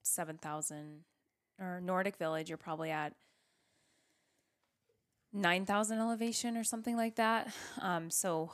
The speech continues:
my breathing was really challenging with that one, but at least it was, like, a smooth course, even though it was, like, hilly. But yeah, so that's kind of the latest with me. And, um,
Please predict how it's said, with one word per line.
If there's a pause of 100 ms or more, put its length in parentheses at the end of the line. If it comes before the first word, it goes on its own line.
my
breathing
was
really
challenging
with
that
one,
but (120)
at
least
it
was,
like,
a
smooth
course,
even
though
it
was,
like,
hilly. (340)
But (320)
yeah,
so
that's
kind
of
the
latest
with
me.
And, (1500)
um,